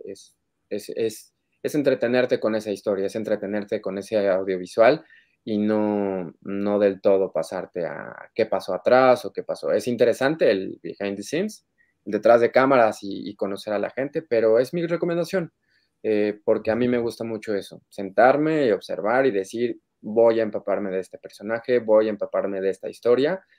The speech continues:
y ya después lo demás será extra, serán datos curiosos muy, muy,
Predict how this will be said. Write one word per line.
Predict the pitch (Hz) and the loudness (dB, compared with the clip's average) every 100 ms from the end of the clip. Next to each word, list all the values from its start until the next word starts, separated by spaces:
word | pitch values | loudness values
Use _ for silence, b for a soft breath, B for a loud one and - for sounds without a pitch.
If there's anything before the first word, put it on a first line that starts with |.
| b b b _ | b b b _
y | - 113 107 | -6 -4 4
ya | 120 123 117 | 6 6 6
después | 110 - 123 120 | 2 2 2 4
lo | 120 | 4
demás | 110 110 117 | 2 -2 -4
será | 110 107 104 | -6 -4 -2
extra, | 98 - 82 | -4 -10 -12
serán | 107 107 | -6 -2
datos | 113 110 113 - | 0 2 -2 -6
curiosos | 101 98 98 95 95 - | -6 -4 -4 -8 -12 -10
muy, | 98 95 | -8 -8
muy, | 90 95 95 92 | -10 -12 -12 -14